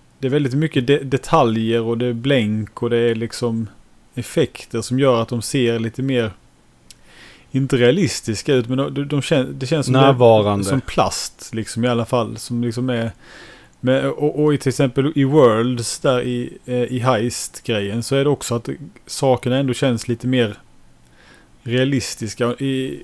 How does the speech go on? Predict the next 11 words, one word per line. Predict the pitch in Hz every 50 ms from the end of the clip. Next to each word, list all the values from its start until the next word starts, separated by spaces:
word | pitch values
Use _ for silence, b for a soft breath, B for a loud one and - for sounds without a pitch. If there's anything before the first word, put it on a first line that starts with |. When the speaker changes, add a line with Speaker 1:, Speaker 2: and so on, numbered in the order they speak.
| -
Speaker 1:
och | _ 127 127 135
i |
de | 143 151 151
andra | 143 127 120 127 131
grejerna | 147 147 139 135 127 123
så | 110 - 143
är | 143
de | 131 123 127
lite | 135 143 139 143 -
mer... | 135 139 135 120 107 104 - B B B B B B B B B B B B B B B B B _ -
Eh, | 170 147 143 147 147 151 160 160 156 - - - - - - - - 113